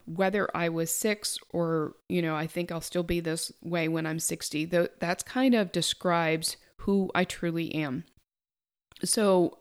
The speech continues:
all of those things came out in that memory, and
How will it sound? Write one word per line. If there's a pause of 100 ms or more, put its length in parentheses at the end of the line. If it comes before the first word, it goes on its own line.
(360)
all
of
those
things (1040)
came
out
in (100)
that
memory, (600)
and